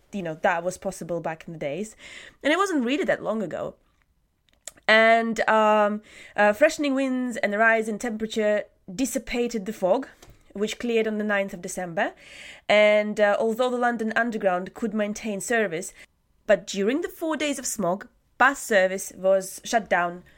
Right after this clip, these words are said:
uh, mainly due to the fact that visibility was reduced so severely and all the roads became congested. Um, and, uh, during the time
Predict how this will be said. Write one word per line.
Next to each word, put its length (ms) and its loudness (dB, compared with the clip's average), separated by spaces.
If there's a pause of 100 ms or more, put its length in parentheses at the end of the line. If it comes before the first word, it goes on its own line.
(240)
uh, 200 2
mainly 320 0
due 320 -4
to 100 -10
the 80 -8
fact 260 2
that 120 -18
visibility 600 -4
was 300 -6
reduced 680 -8
so 260 -2
severely 640 -4 (140)
and 180 -4
all 160 0
the 100 -6
roads 180 -4
became 280 -10
congested. 480 -14 (680)
Um, 800 4 (360)
and, 360 2
uh, 140 6
during 220 -2
the 60 -4
time 320 2